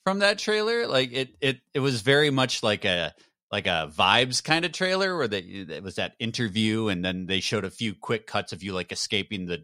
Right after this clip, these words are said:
the giant dude. Um, but undeniably gorgeous. I love what they're doing. I think, I mean, those Forza games look just absolutely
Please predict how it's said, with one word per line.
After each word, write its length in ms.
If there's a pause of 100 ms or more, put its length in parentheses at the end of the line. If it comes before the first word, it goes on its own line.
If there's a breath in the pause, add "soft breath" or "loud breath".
the 80
giant 400
dude. 340 (380 soft breath)
Um, 500 (840)
but 200 (760)
undeniably 640
gorgeous. 680 (180)
I 100
love 260
what 120
they're 120
doing. 400
I 160
think, 400 (480 soft breath)
I 40
mean, 140
those 240
Forza 460
games 500
look 300
just 400
absolutely 680